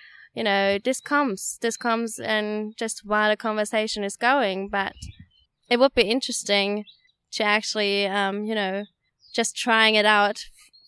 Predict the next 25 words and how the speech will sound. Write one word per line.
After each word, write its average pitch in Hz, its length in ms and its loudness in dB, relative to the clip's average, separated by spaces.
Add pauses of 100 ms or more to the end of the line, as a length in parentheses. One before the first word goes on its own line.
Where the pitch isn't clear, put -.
(100)
in, 220 320 0
f-, - 220 -14
uh, 214 140 0
for 214 240 2
a 202 80 4
date 202 420 2
or 196 320 0 (260)
just, - 320 -2 (240)
it 190 100 -8
doesn't 185 220 -4
have 185 200 -4
to - 100 -12
be 190 120 -4
a 185 80 0
date, 233 320 4
but 185 180 0 (460)
just - 260 -4
to 214 140 0
get 220 220 2
to 214 100 -2
know 214 200 4
someone 196 580 0 (680)
in 202 140 -4
one 196 140 -2
way. 196 220 -4